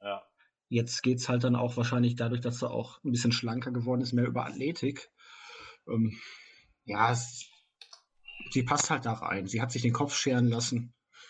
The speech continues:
Speaker 2: Das
Speaker 1: Das
Speaker 2: ist
Speaker 1: ist
Speaker 2: so
Speaker 1: halt
Speaker 2: wie
Speaker 1: eigentlich
Speaker 2: damals
Speaker 1: wirklich,
Speaker 2: hier
Speaker 1: eigentlich
Speaker 2: die Story bei, mit Punk da damals.
Speaker 1: Ich wollt, das wollte ich auch grad sagen. Das ist eigentlich, äh, zu hundert Prozent eigentlich fast schon so wieder Deep, oder?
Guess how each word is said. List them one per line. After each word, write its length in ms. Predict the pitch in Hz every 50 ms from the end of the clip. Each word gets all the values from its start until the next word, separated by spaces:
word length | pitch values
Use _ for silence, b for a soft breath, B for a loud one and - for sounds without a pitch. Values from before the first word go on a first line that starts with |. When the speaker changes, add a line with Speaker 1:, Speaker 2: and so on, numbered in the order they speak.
| B B B -
Speaker 2:
Das 100 | 131 120
Speaker 1:
Das 120 | 143 120
Speaker 2:
ist 60 | -
Speaker 1:
ist 60 | 131
Speaker 2:
so 60 | 127 117
Speaker 1:
halt 140 | 113 113
Speaker 2:
wie 40 | 120
Speaker 1:
eigentlich 120 | 120 120 120
Speaker 2:
damals 220 | 120 117 120 117
Speaker 1:
wirklich, 200 | 117 117 120 -
Speaker 2:
hier 100 | - 123
Speaker 1:
eigentlich 380 | 117 117 117 113 117 - - _ _ _ _ _ _ _ _ _ _ _ _ _ _ _
Speaker 2:
die 60 | - 117
Story 400 | 120 - 131 123 123 123 123 120
bei, 360 | 120 120 113 110 110 113 117
mit 220 | 123 120 120 -
Punk 320 | - 110 107 123 123 120 120
da 100 | 113 104
damals. 360 | 104 104 104 104 101 101 107
Speaker 1:
Ich 120 | - -
wollt, 320 | 123 135 147 - - - -
das 160 | - - -
wollte 140 | 151 156 143
ich 60 | 123
auch 180 | 123 139 -
grad 180 | - 110 104 -
sagen. 220 | - 92 92 92
Das 380 | - - - - - - _ _
ist 60 | -
eigentlich, 240 | 123 120 123 - - - - - 135
äh, 60 | 117 104
zu 140 | - 113 110
hundert 180 | 139 156 151
Prozent 280 | - 139 - 139 135 -
eigentlich 240 | 123 123 127 127 -
fast 180 | 131 123 -
schon 100 | - 123
so 120 | 113 113 113
wieder 200 | 113 113 113 -
Deep, 260 | - - 214 - -
oder? 220 | 95 92 196 220